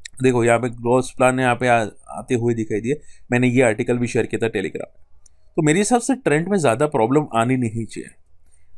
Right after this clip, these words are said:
ठीक है, अगर लॉन्ग टर्म रिटेल इन्वेस्टर है तो स्टॉक को ज़रूर होल्ड कर सकते हैं, लेकिन वॉलेटाइल स्टॉक है, ये बात ध्यान में ज़रूर रखिएगा, बहुत फाड़ के गिरता है।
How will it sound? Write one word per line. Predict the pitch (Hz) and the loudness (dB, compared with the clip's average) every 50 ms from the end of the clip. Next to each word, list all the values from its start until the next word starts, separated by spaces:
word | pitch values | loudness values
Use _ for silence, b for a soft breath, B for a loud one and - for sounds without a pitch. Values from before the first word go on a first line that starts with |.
| - - - - - - - - - - - - - - - - - - | -20 -20 -20 -20 -18 -16 -14 -14 -14 -14 -16 -18 -20 -20 -20 -18 -14 -8
ठीक | - 143 - 139 | -8 -4 -2 -2
है, | 123 - - - - - | -2 -2 -4 -10 -4 0
अगर | 123 131 151 160 | 2 4 4 4
लॉन्ग | 143 135 135 147 151 | 4 4 2 0 0
टर्म | - 180 180 170 160 151 127 - 120 120 | -2 -2 -2 0 -2 -4 -6 -6 -2 -2
रिटेल | 143 131 151 147 | -2 0 0 0
इन्वेस्टर | 151 151 151 147 - 156 143 - | 0 2 2 2 2 0 0 0
है | 156 | 0
तो | 147 156 143 | 0 0 -2
स्टॉक | - - 127 120 117 117 | -2 0 0 0 0 2
को | 147 131 | 0 0
ज़रूर | 117 117 123 135 123 | 2 2 2 2 2
होल्ड | 123 120 123 123 123 | 4 4 2 2 2
कर | 127 127 | -2 -4
सकते | - 139 - - 151 | -4 -4 -6 -4 -4
हैं, | 160 | -4
लेकिन | - - 196 196 208 202 - - - - - - - - - - | -2 -2 -2 -2 -2 -4 -8 -10 -16 -16 -16 -16 -18 -8 -2 2
वॉलेटाइल | 131 135 139 151 151 151 135 123 | 4 4 4 4 2 0 -2 -4
स्टॉक | 110 - - - - - - - | -4 -6 -10 -12 -12 -12 -12 -14
है, | - - - - - - - - | -16 -16 -16 -14 -14 -14 -8 -2
ये | 127 139 | 2 2
बात | 147 139 139 127 | 4 4 2 2
ध्यान | 123 120 117 | 0 -2 -2
में | 117 120 | -2 -2
ज़रूर | 110 113 110 107 98 | -2 -2 -2 -2 -2
रखिएगा, | 98 - - 104 117 117 | -4 -6 -8 -6 -4 -2
बहुत | 117 117 113 135 143 139 | -2 -2 0 0 -2 -4
फाड़ | - - - 117 117 120 | -4 -2 0 0 0 0
के | 120 131 120 | 0 -2 -2
गिरता | 110 110 101 - 82 - 107 | -2 -4 -6 -4 -8 -8 -8
है। | - | -8